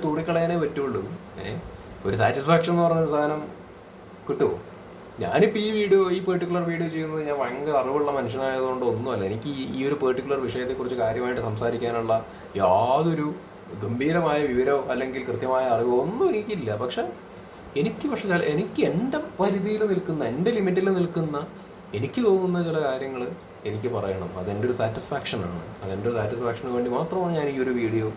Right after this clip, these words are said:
ചെയ്തത്. ഈ ഒരു പെർട്ടിക്കുലർ വീഡിയോനെ എത്ര, എന്തോരം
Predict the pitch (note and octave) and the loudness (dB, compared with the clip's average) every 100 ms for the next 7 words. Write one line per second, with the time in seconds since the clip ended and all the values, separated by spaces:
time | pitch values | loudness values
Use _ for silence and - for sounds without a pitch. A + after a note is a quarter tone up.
0 | - A2 G2+ G#2+ A2 - - - - A2 | -6 -2 0 2 -2 -6 -12 -14 -4 0
1 | B2 A#2 A2+ A#2+ C3 B2+ B2 A#2+ A#2+ A#2+ | 2 4 2 0 -2 -2 -2 0 0 0
2 | A#2+ A#2+ A#2+ - - - - F2+ A2 A2 | 0 -2 -6 -12 -16 -16 -8 -4 -2 0
3 | - A2+ B2 B2+ B2 | 0 0 2 4 4